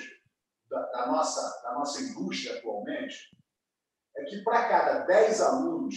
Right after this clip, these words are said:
que entram numa academia de jiu-jitsu, na, em média, oito alunos vão sair em menos de seis meses.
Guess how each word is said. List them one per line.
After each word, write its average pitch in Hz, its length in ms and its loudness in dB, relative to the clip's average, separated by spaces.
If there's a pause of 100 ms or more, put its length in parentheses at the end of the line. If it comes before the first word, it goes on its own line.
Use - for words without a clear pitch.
(140)
que 254 100 -6
entram - 320 -2
numa - 180 -4
academia 131 400 -4
de 131 60 -4
jiu-jitsu, - 800 -10 (840)
na, - 240 -10
em 120 100 -12
média, - 500 -2 (600)
oito - 360 8
alunos - 460 2
vão 175 160 -2
sair - 480 0
em - 100 -6
menos 196 340 -2
de - 80 -10
seis 156 320 -6
meses. - 340 -10